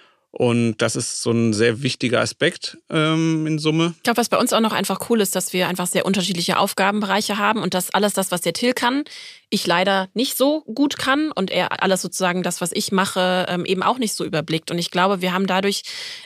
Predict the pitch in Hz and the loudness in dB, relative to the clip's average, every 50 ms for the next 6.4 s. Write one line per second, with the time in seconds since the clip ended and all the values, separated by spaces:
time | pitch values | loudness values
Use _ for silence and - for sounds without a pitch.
0 | - - 180 180 175 180 175 175 170 - - 180 214 208 196 - 196 - - - | -2 2 2 4 4 4 2 0 -2 -2 0 2 2 2 2 0 -4 -4 0 2
1 | 277 269 277 247 226 - - 196 208 - 202 202 - - - - - 196 190 185 | 2 2 4 2 2 0 0 -2 0 0 -2 -2 -2 -6 -8 -6 -2 -2 0 0
2 | 185 185 180 175 - - - 180 - - 175 - 202 190 - 185 - 226 214 226 | 0 -2 -2 -2 -2 -2 -2 -2 -2 -4 -2 0 0 -2 -2 -2 -2 -2 -2 -2
3 | - - 196 180 170 - - 180 214 220 208 202 180 175 - 170 160 165 170 202 | 0 -2 -2 -2 -2 -2 0 0 0 2 0 0 0 0 -2 0 0 2 0 0
4 | - - 202 180 175 - - 160 156 185 190 185 202 175 160 165 202 269 277 - | 0 0 0 0 -2 0 -2 -2 0 0 -2 0 0 -2 0 2 0 0 0 -2
5 | - - - - - - - - 120 - - 180 185 185 180 180 185 - - - | -8 -10 -14 -14 -14 -12 -6 -4 -2 0 2 2 2 2 2 0 -2 -4 -2 0
6 | 180 175 175 175 175 175 170 - | 2 2 2 2 2 0 -2 -2